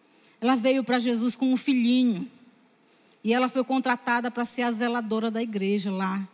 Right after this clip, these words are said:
do núcleo, que era a congregação naquele tempo. E ela limpava o chão. E ela disse que ela via,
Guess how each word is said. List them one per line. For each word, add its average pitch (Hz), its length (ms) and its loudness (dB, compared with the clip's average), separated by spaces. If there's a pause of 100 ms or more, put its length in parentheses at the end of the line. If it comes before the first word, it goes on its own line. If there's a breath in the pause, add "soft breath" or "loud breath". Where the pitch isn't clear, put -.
(320)
do 240 120 0
núcleo, 220 560 -2 (400)
que 220 80 -4
era 208 120 0
a 202 40 -2
congregação 220 680 -2
naquele 208 320 -4
tempo. 156 300 -12 (1080 loud breath)
E 202 120 0
ela 214 120 2
limpava 226 440 0
o 240 40 -6
chão. 180 580 -6 (140)
E - 80 -4
ela 196 160 -2
disse 196 200 -8
que 220 60 -6
ela 208 140 -4
via, 202 480 -2